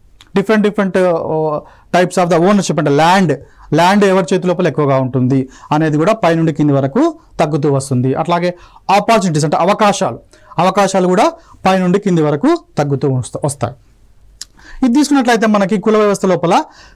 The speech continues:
స్పష్టంగా ఈ రకంగా very క్లియర్‌గా స్పష్టంగా కుల వ్యవస్థ అనేది కు-, అంటే వ్యక్తుల సమూహాలను క్లియర్‌గా విడగొట్టడం జరుగుతుంది. అందుకని మనకి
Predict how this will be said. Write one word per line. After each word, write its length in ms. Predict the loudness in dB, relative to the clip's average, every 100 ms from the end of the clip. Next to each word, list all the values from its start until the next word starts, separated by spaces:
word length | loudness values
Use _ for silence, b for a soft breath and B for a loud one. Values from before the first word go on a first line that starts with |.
| B -6
స్పష్టంగా 580 | -2 -2 0 0 2
ఈ 120 | 2 2
రకంగా 400 | 2 0 0 2
very 300 | 2 0 0
క్లియర్‌గా 760 | 0 0 0 2 2 0 -4
స్పష్టంగా 760 | -10 -6 -6 -2 -2 0 0 -2 -6 b b
కుల 160 | -2 0
వ్యవస్థ 360 | 0 -2 -2
అనేది 460 | -2 0 0 -2 -6 _ _
కు-, 100 | -4
అంటే 300 | -2 -2 -4 -8 b
వ్యక్తుల 480 | -2 -2 0 2 2 0
సమూహాలను 720 | 0 0 2 2 2 0 -2 B B
క్లియర్‌గా 500 | 0 2 4 2 0 0
విడగొట్టడం 480 | 0 0 -2 -2 0
జరుగుతుంది. 420 | 0 -2 -2 -2
అందుకని 300 | -2 -2 0
మనకి 360 | 0 -2 -2